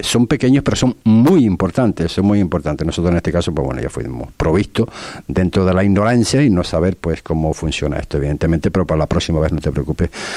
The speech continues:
que estaremos y ha-, y haremos acto de presencia ahí donde tenemos, donde tenemos que estar. Bueno, eh, Ernesto, los próximos objetivos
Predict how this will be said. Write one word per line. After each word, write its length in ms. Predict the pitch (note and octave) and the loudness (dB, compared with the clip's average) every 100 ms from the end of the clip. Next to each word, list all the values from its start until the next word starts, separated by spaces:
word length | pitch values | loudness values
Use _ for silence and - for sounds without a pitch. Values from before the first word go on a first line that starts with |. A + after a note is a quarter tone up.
| - - | -12 -6
que 80 | G2 | -4
estaremos 500 | E2 F#2+ G2+ A2 A2+ | -2 0 2 2 4
y 120 | G#2+ | 2
ha-, 40 | F#2 - | 0 0
y 120 | G2 | 2
haremos 320 | F#2+ A2 A2 - | 2 2 0 -2
acto 340 | A2 - G#2+ | -4 -2 0
de 60 | F#2+ | 0
presencia 520 | - - F#2+ G2 A#2 - | 0 -2 0 2 0 0
ahí 360 | G2 A2 B2 - - | 0 2 2 0 -10
donde 320 | D2+ E2 D#2 D#2 | -4 -2 0 0
tenemos, 480 | E2 E2+ E2 D#2+ D#2 | 0 2 2 0 0
donde 200 | E2+ D#2 | -2 0
tenemos 280 | E2+ F2 - | 0 -2 -2
que 60 | |
estar. 260 | - F2 - - - - | -4 -4 -4 -8 -8 -2
Bueno, 340 | C3 B3 - - | 2 2 0 2
eh, 560 | B2 C3+ C3+ C3 B2+ A#2+ | 4 4 4 6 4 4
Ernesto, 440 | A2+ D#3 - F3 | 2 2 2 0
los 140 | G2+ - | 0 0
próximos 380 | B2 C#3 C3 C3 | 0 2 4 2
objetivos 440 | A#2 D#3 E3+ | 0 2 2